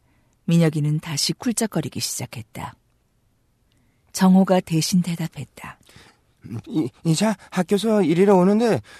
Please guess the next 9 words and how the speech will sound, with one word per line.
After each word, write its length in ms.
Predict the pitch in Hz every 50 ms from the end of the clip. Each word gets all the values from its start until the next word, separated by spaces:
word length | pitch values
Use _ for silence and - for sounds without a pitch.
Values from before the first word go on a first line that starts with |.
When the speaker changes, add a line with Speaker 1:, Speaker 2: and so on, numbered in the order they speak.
| - -
Speaker 2:
저 160 | - 196 208
돌다리를 600 | - - 147 165 175 202 214 233 247 254 240 139 - _ _ _ _ _ _ -
민혁이가 600 | 131 143 175 196 214 226 226 254 247 226 170 120 - _ _
먼저 300 | - 160 185 190 214 240
걷는다고 680 | 196 - 165 214 247 240 254 254 220 220 175 131 95 - _ _ _ _ _ _ _ _ _ _
그 100 | - 170
새끼가 320 | - 202 196 277 254 285 -
다리를 360 | - 139 147 170 208 233 220
걸었어요. 640 | - 180 208 226 196 - 262 240 202 160 123 98